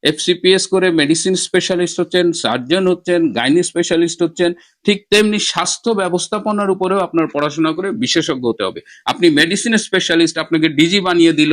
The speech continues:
এবং আপনি স্বাস্থ্য খাতের একেবারে সবকিছু বুঝবেন, এটা অসম্ভব। এবং যার ফলশ্রুতিতে পুরো জাতি মাসুল দিচ্ছে, আমাদের স্বাস্থ্য ব্যবস্থা কখনোই কাঙ্ক্ষিত সাফল্য অর্জন করতে পারছে না।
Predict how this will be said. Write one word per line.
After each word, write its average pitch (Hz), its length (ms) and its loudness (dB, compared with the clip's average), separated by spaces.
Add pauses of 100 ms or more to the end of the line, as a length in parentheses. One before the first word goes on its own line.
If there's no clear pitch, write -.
(120)
এবং 147 180 -4
আপনি 143 220 -4
স্বাস্থ্য 151 400 -6
খাতের 156 360 -2 (300)
একেবারে 156 440 0
সবকিছু 175 500 -4
বুঝবেন, 131 360 0 (220)
এটা 147 220 -2
অসম্ভব। 180 520 -2
এবং 160 180 4 (120)
যার 165 380 -2
ফলশ্রুতিতে 170 840 -2 (440)
পুরো 180 180 4 (160)
জাতি 151 400 -2 (200)
মাসুল 147 320 2
দিচ্ছে, 170 320 2
আমাদের 143 320 -2 (100)
স্বাস্থ্য - 420 -6 (160)
ব্যবস্থা 139 380 -2 (420)
কখনোই 208 460 0 (640)
কাঙ্ক্ষিত 165 480 0 (240)
সাফল্য 156 380 2 (220)
অর্জন 135 320 0
করতে 127 300 -2 (120)
পারছে 110 440 -4
না। 135 180 0